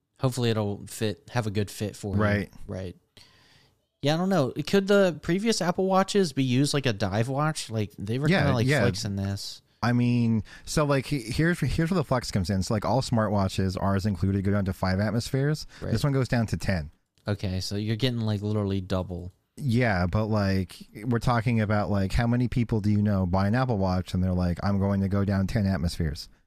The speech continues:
Speaker 2: You know, probably not a lot, but I'm sure there's a market for it, right? Like, people obviously do it. So
Speaker 1: Yeah, so when I lived in Hawaii, I actually knew quite a few divers. So
Speaker 2: Yeah.
Speaker 1: it's, like, a
Speaker 2: Okay,
Speaker 1: big
Speaker 2: okay,
Speaker 1: thing there.
Speaker 2: sure.
Speaker 1: Like, people,
Speaker 2: Sure.
Speaker 1: like,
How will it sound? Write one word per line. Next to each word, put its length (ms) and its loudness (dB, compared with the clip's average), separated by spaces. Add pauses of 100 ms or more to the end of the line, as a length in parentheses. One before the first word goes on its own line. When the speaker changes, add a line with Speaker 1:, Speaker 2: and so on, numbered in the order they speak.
(540)
Speaker 2:
You 80 2
know, 160 2
probably 800 2
not 300 4
a 60 2
lot, 460 2
but 200 0
I'm 180 2
sure 300 2
there's 180 2
a 60 0
market 300 0
for 200 0
it, 40 -2
right? 180 2
Like, 140 0
people 200 0
obviously 400 2
do 220 0
it. 120 -4 (340)
So 360 0 (160)
Speaker 1:
Yeah, 180 2
so 160 0
when 80 6
I 60 4
lived 240 2
in 180 4
Hawaii, 640 0
I 60 -2
actually 360 -2
knew 400 0
quite 260 -4
a 100 -2
few 260 -6
divers. 680 -6 (500)
So 600 2
Speaker 2:
Yeah. 80 -6
Speaker 1:
it's, 140 -2
like, 140 0
a 120 4
Speaker 2:
Okay, 280 4
Speaker 1:
big 220 -4
Speaker 2:
okay, 120 0
Speaker 1:
thing 280 0
there. 180 2
Speaker 2:
sure. 220 2
Speaker 1:
Like, 420 -2
people, 340 -2
Speaker 2:
Sure. 220 4
Speaker 1:
like, 600 -4